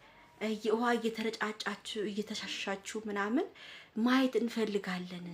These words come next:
እኛ ፕራንክ ሰልችቶናል ብሏል። እንግዲህ የቲክቶክ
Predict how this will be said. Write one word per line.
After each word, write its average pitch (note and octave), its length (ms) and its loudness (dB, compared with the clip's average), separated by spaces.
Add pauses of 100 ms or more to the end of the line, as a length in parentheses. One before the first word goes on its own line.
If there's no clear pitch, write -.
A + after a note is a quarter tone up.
(260)
እኛ B3+ 200 4 (760)
ፕራንክ C4 460 -2
ሰልችቶናል G3 840 -2 (880)
ብሏል። C#4 420 4
እንግዲህ F#3 280 0
የቲክቶክ F3+ 340 -4